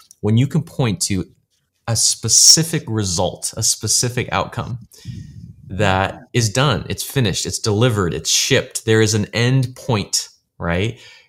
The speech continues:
That means you get to, first of all, step away.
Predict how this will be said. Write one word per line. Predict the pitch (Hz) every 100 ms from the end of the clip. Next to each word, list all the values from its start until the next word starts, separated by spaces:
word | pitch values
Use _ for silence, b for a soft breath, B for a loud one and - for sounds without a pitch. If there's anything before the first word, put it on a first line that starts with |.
| B -
That | 110 127 120
means | 123 107 90
you | 110
get | 98
to, | 101
first | - 160 -
of | 95
all, | 87 85
step | - 110 -
away. | 92 107 82 117